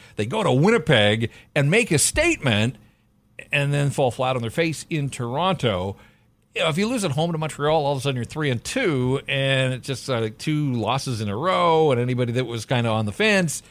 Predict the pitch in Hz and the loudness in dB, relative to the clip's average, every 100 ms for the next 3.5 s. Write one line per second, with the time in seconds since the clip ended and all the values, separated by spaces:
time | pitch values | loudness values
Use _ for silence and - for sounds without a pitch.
0 | - _ 120 120 117 120 120 120 117 107 | -20 _ -4 -2 -2 -2 0 0 0 -2
1 | 135 123 117 113 120 117 123 143 123 104 | -4 -4 -4 -4 -2 -2 -2 -6 -4 -2
2 | 107 - 104 95 160 170 139 139 131 107 | -2 -4 -6 -2 0 0 0 0 0 -4
3 | 139 110 120 214 143 | -4 -2 0 2 0